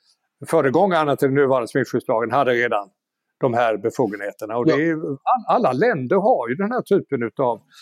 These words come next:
Speaker 1: utav lagstiftning. Det är inget konstigt alltså.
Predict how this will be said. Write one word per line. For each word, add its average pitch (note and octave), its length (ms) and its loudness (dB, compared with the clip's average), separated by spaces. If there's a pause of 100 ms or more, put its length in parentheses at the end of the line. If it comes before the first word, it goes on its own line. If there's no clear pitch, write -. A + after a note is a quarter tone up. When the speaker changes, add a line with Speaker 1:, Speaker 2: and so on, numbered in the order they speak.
(340)
Speaker 1:
utav B2 220 2
lagstiftning. C3 600 -2
Det C3 80 -2
är - 40 0
inget F#3 160 -6
konstigt F#3+ 480 -6
alltså. - 260 -14